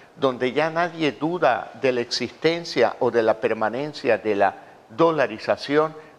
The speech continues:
pues este año es el año donde voy a dedicar mucho del esfuerzo del gobierno a trabajar por los sectores productivos, por el sector bananero,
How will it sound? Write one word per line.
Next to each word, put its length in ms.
pues 200
este 340
año 460
es 240
el 180
año 280
donde 500
voy 240
a 100
dedicar 640
mucho 480
del 120
esfuerzo 560
del 140
gobierno 580
a 140
trabajar 480
por 160
los 160
sectores 480
productivos, 680
por 200
el 100
sector 480
bananero, 600